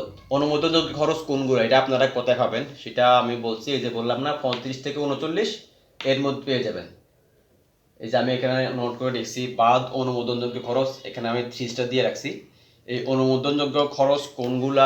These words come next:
কোনটা, কয়টায়, কীভাবে আছে, এগুলো আপনারা থার্টি ফাইভ to থার্টি নাইন এই সেকশনের মধ্যে উল্লেখ আছে। সম্ভবত আপনার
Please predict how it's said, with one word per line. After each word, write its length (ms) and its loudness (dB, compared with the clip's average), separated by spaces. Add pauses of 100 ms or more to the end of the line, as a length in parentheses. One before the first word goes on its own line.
(140)
কোনটা, 320 0 (160)
কয়টায়, 400 2
কীভাবে 360 2
আছে, 160 -2 (100)
এগুলো 260 -2
আপনারা 260 2 (500)
থার্টি 360 -6
ফাইভ 160 2 (280)
to 100 -6 (160)
থার্টি 260 2
নাইন 180 0
এই 120 -2
সেকশনের 360 -2
মধ্যে 260 -4
উল্লেখ 240 -2
আছে। 120 -12 (140)
সম্ভবত 440 0 (120)
আপনার 240 0